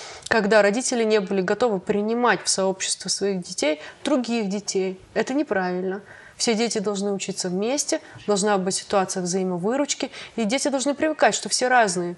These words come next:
мы не должны быть похожими. И все, э, ну, ситуации жизненные бывают разные. Поэтому, конечно, нужно сделать всё возможное. Мы проводили мониторинг готовности к инклюзивному образованию детских садов по стране.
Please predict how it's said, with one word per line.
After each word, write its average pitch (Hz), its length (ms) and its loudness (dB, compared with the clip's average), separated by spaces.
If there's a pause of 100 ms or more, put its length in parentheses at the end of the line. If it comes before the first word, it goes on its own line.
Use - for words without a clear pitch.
(100)
мы 220 160 2
не 240 80 0
должны 240 300 0
быть 196 180 -4
похожими. 175 600 -4 (240)
И 220 80 0
все, 302 360 2 (200)
э, 190 240 -6 (160)
ну, 233 200 -4
ситуации 220 440 -2
жизненные 190 340 -2
бывают 180 320 -4
разные. 170 400 -8 (580)
Поэтому, 226 300 4
конечно, 269 320 2
нужно 196 180 0
сделать 196 300 0
всё - 160 -4
возможное. 226 480 -2 (220)
Мы 285 100 4
проводили 233 400 2
мониторинг 208 640 0 (240)
готовности 202 540 2
к - 100 -6
инклюзивному 185 560 -2
образованию 196 520 -2
детских - 340 -6
садов 175 400 -8
по 208 60 0
стране. 165 360 -4